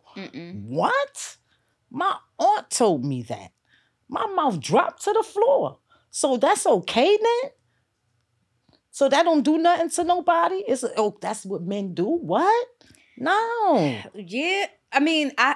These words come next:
Speaker 2: They would've
Speaker 1: understand.
Speaker 2: definitely called the cops on me, 'cause there's been a couple of incidents that I, I was gonna stab him, picked it up, chased him through the house and stuff like that, you know, so yeah.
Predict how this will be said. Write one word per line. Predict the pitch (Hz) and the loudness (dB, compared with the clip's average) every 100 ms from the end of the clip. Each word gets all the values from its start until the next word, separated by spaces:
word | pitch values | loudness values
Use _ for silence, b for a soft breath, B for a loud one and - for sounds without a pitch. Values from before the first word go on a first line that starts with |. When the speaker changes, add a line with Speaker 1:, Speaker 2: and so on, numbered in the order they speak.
| - | 0
Speaker 2:
They | 285 | 2
would've | 294 392 | 4 6
Speaker 1:
understand. | 311 240 | 4 6
Speaker 2:
definitely | 240 254 247 220 220 | 2 2 2 2 0
called | - 220 202 | -2 -2 -2
the | |
cops | 175 202 175 - | -2 -2 -2 -8
on | 143 107 | -10 -10
me, | 92 | -4
'cause | 196 180 | -2 2
there's | 196 | 0
been | 170 262 | 2 2
a | 262 | 2
couple | 247 - 202 | 0 -2 -2
of | 180 | 0
incidents | 180 175 170 170 165 | -2 -6 -6 -6 -4
that | 151 147 - _ B B B B _ - | -2 -2 -4 _ B B B B _ 0
I, | 175 175 - - | 2 2 -4 -2
I | 170 | 0
was | 180 175 170 - - 131 | 2 -2 -2 -12 -12 -6
gonna | 165 151 | -4 -4
stab | - 160 156 | -4 -4 -2
him, | 180 151 147 | -4 -4 -4
picked | - 170 - | -4 -4 0
it | 156 | 2
up, | 151 147 - - | 2 0 -6 -10
chased | - 151 - | -2 -2 -2
him | 160 147 151 - | -4 -4 -6 -10
through | 170 151 | -6 -6
the | |
house | - 147 143 - | -4 -2 -4 -6
and | 139 | -14
stuff | 139 147 - | -8 -8 -6
like | 147 139 139 | -6 -6 -4
that, | 143 131 117 - | -4 -4 -6 -12
you | 117 | -8
know, | 127 113 | -6 -6
so | 113 - 107 | -8 -8 -8
yeah. | 98 98 | -8 -10